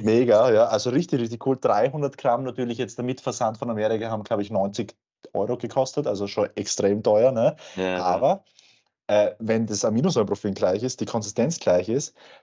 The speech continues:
Speaker 1: dafür aber jetzt der, äh, von der Kuhmilch jetzt nicht irgendwas, äh, von der Kuh jetzt da, äh,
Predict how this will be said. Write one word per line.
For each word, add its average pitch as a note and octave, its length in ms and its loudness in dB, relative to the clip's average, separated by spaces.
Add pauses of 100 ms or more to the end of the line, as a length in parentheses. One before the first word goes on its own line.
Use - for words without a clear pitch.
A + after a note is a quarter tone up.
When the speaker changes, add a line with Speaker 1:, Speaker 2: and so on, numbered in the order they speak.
Speaker 1:
dafür A#2+ 400 0
aber G#2+ 200 4
jetzt G#2 240 -2
der, G2+ 260 4 (680)
äh, G2 260 2
von G#2 120 -10
der G2+ 80 0
Kuhmilch A#2 320 -2
jetzt G#2 220 -4
nicht G2+ 180 0
irgendwas, G2 380 -2
äh, F#2+ 400 2
von - 120 -8
der G2 100 -2
Kuh A#2 200 0
jetzt G#2 220 -2
da, G2 180 4 (320)
äh, F#2+ 360 0